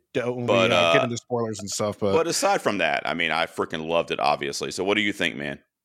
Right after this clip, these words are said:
Speaker 1: Yeah, I mean, th-, there's a, there's, there's some perspective shifts that this film does early on, which I was really hoping was gonna give us more, uh, of this. 'Cause in the first, uh, act, basically,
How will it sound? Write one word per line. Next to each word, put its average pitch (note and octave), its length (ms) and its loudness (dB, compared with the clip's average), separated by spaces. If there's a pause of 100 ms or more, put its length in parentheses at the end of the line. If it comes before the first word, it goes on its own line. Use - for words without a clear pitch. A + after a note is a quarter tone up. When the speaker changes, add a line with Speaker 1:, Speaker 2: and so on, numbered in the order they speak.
(200)
Speaker 1:
Yeah, F#3+ 160 2
I G#3 60 4
mean, A3 140 2
th-, G3+ 240 -6
there's A#3 260 2
a, B3 60 4
there's, G#3 260 0
there's F#3+ 260 0
some E3 120 0
perspective A3+ 480 -2
shifts E3 260 0
that C#3+ 120 -6
this C#3 160 -2
film C3 240 0
does A#2+ 240 0
early C3+ 340 2
on, A#2+ 100 2
which A2+ 140 0
I B2+ 40 -2
was A#2+ 200 -2
really B3 200 2
hoping F3+ 360 2
was D3+ 160 0
gonna D3 160 2
give C#3 260 2
us C3 240 0
more, B2 800 2 (420)
uh, B2 240 2
of B2+ 200 2
this. B2+ 200 2
'Cause C#3+ 180 0
in D#3+ 80 2
the D3 80 2
first, - 560 -2 (140)
uh, D#3 180 0 (180)
act, C3 420 -2
basically, A2 760 -6